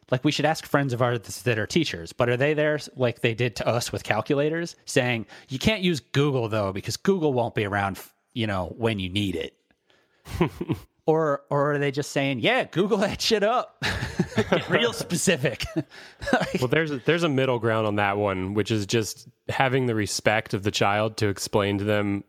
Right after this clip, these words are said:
Speaker 2: why you don't want them to use the calculator in that
Speaker 1: Right.
Speaker 2: moment. <laughs>
Speaker 1: Right. That's,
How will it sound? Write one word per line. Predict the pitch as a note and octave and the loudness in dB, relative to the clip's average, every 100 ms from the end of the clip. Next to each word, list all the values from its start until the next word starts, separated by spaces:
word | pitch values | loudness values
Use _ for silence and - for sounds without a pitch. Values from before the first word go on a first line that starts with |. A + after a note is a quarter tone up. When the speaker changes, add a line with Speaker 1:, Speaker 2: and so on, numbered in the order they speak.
| _ | _
Speaker 2:
why | G2+ G2+ F#2 F#2+ G2+ | -4 0 2 2 0
you | G#2+ G2 | -2 -4
don't | F#2 G2 G2 | 2 2 2
want | G2 G2 | 0 2
them | G#2 G#2+ | 0 0
to | G2+ | 0
use | F#2+ G2 | 0 0
the | G2 | 0
calculator | G2 F2+ F#2+ G2+ G#2 G2 | 0 2 2 0 0 0
in | G2+ | 0
that | F#2+ | 0
Speaker 1:
Right. | G2+ G#2+ | 0 0
Speaker 2:
moment. | C3 G3 B2 - | 0 0 -4 -10
<laughs> | _ | _
Speaker 1:
Right. | A2 F#2 B3 - | 0 0 0 0
That's, | C4 - | -2 -4